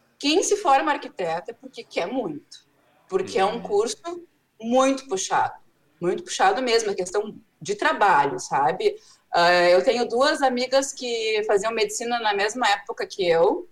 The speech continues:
Speaker 2: Uhum.
Speaker 1: e cansei, assim, delas me ligarem no final de semana, "Vamos sair", e eu, "Não, tem que fazer projeto", né? Então, quer dizer, é um curso muito trabalhoso e não, a gente não deixa pra última hora, por mais que tu te organize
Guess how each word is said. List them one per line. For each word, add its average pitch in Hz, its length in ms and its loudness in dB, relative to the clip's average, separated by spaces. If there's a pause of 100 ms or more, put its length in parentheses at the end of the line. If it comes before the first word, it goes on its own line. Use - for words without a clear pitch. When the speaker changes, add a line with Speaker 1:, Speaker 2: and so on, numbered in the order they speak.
Speaker 2:
Uhum. 87 440 -20 (140)
Speaker 1:
e 381 600 6
cansei, 277 580 2
assim, 208 360 -4
delas 175 260 0
me 175 100 -8
ligarem 180 380 0
no 214 80 -12
final 185 260 -4
de - 80 -12
semana, 180 380 -4
"Vamos 175 320 -6
sair", 180 520 0
e 226 80 -6
eu, 208 140 -2
"Não, 254 680 2
tem - 100 -12
que - 60 -18
fazer 285 180 -2
projeto", 381 760 2 (300)
né? 254 400 -2 (600)
Então, 196 880 2
quer 220 160 0
dizer, 190 200 0
é 185 180 4
um 190 120 0
curso 233 260 -8
muito 247 420 -6
trabalhoso 233 580 0
e 233 40 -8
não, 214 200 0
a 208 40 2
gente 220 280 -6
não 240 180 0
deixa 262 340 2
pra 214 140 -4
última 170 500 0
hora, 185 180 4
por 196 160 -10
mais 180 340 2
que 339 120 -12
tu 302 100 -16
te - 140 -6
organize 202 840 -4